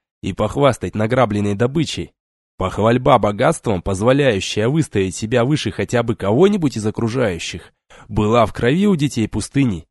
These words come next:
и крикливое бахвальство извергалось из змеязыких воинов непрерывно,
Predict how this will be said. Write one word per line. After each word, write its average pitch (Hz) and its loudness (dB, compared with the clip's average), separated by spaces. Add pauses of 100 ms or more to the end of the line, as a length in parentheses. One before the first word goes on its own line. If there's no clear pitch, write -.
(460)
и 92 -2
крикливое 135 2
бахвальство 110 0
извергалось 104 -2
из 98 -2
змеязыких 113 -2
воинов 123 2
непрерывно, 127 -2